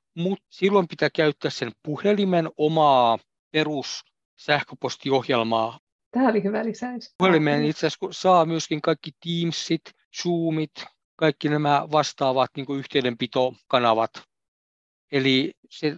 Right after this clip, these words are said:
Speaker 1: voi hoitaa, niin kuin, lennossa, ei tarvitse välttämättä avata läppäriä edes.
Speaker 2: Aivan. Mitä arvelet muuten, että tarviiko olla etukäteen jotain osaamista vaikka Teamsin tai Zoomin käytössä, vai oppiiko sen sitten siitä lonkalta?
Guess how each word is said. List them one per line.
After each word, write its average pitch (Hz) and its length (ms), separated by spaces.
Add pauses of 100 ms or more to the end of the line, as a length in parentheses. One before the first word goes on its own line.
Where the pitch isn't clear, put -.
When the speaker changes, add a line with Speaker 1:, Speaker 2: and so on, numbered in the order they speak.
Speaker 1:
voi 143 180
hoitaa, 143 360
niin 127 160
kuin, 135 240
lennossa, 139 520
ei 123 40
tarvitse 139 340
välttämättä 131 500
avata 127 340
läppäriä 113 520
edes. - 380 (420)
Speaker 2:
Aivan. 185 560 (440)
Mitä 208 240
arvelet 180 360
muuten, 190 300
että - 340 (240)
tarviiko 185 500
olla 180 260 (220)
etukäteen 180 560
jotain 180 260
osaamista 185 540
vaikka - 200
Teamsin 226 420
tai 208 100
Zoomin 196 400
käytössä, 190 560
vai 196 340
oppiiko 208 380
sen 220 180
sitten 190 300
siitä 208 240
lonkalta? 214 380